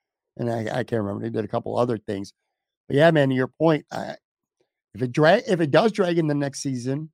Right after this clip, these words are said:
which it probably will, 'cause he does have two years left, but if it does drag in the next offseason, man, you got a lot of tough decisions to make, because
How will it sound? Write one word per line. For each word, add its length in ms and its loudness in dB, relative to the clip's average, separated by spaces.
which 400 -8
it 180 -10
probably 640 -2
will, 380 -2
'cause 120 0
he 80 -2
does 220 2
have 200 0
two 140 -8
years 340 -2
left, 260 0
but 100 -6
if 80 -6
it 100 -2
does 240 4
drag 260 2
in 100 0
the 80 -2
next 260 -4
offseason, 680 -4
man, 260 2
you 60 0
got 160 2
a 40 -2
lot 420 2
of 220 -2
tough 220 0
decisions 440 -6
to 80 -4
make, 260 -2
because 480 -4